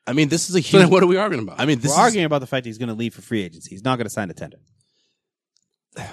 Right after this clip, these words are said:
Speaker 1: Yeah. Well, this is the thing. If, if this was, like, the second year of Terry Rozier, you know what I mean? If he was a bit younger, it would make more sense than now.
Speaker 3: Right.
Speaker 1: But at the same time, I mean, he's not gonna necessarily be thirty if, let's say he,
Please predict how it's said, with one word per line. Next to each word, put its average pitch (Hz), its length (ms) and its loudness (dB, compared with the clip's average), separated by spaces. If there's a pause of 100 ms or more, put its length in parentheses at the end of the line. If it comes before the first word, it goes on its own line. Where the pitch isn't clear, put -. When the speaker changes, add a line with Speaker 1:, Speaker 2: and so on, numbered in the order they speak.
(140)
Speaker 1:
Yeah. 104 340 -2 (180)
Well, 139 340 4
this 151 120 -4
is 160 60 -6
the 156 100 0
thing. 78 340 -8
If, - 420 -8 (1200)
if 123 120 -4
this 165 160 2
was, 190 120 0
like, 180 120 2
the 135 100 -2
second 127 440 -2
year 120 380 0 (300)
of 113 140 -10
Terry 123 180 2
Rozier, 120 520 0
you 107 100 -4
know 113 60 0
what 113 80 0
I 113 40 -2
mean? 117 120 -2
If 107 60 -4
he 123 60 0
was 131 120 2
a 117 60 0
bit 120 220 4
younger, 120 520 -2 (340)
it 120 80 0
would 113 200 4
make 113 220 2
more 107 220 4
sense 135 360 0
than 101 240 -2
now. 117 420 -2 (100)
Speaker 3:
Right. 180 180 -18 (100)
Speaker 1:
But 120 80 -2
at 120 80 -4
the 117 60 -6
same 143 280 -2
time, 139 340 -2
I 120 60 -4
mean, 120 120 0
he's 127 140 -4
not 131 280 -2
gonna 110 220 -4
necessarily 104 360 -2
be 85 120 -8
thirty 90 680 -2
if, - 280 -12
let's 95 180 -10
say 98 180 -4
he, 92 400 -8